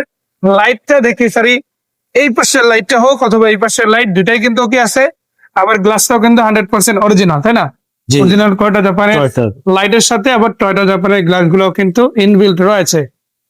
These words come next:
Speaker 1: So, এটা হচ্ছে রেড ওয়াইন কালারের প্রিমিও, মডেল হচ্ছে দুহাজার এগারো, রেজিস্ট্রেশন হচ্ছে দুহাজার,
Speaker 2: তেরো।
Speaker 1: তেরোতে রেজিস্ট্রেশন হয়েছে।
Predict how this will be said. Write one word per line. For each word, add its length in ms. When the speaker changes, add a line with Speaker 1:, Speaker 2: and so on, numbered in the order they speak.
Speaker 1:
So, 120
এটা 120
হচ্ছে 180
রেড 180
ওয়াইন 180
কালারের 420
প্রিমিও, 340
মডেল 260
হচ্ছে 160
দুহাজার 360
এগারো, 180
রেজিস্ট্রেশন 400
হচ্ছে 160
দুহাজার, 340
Speaker 2:
তেরো। 240
Speaker 1:
তেরোতে 300
রেজিস্ট্রেশন 440
হয়েছে। 240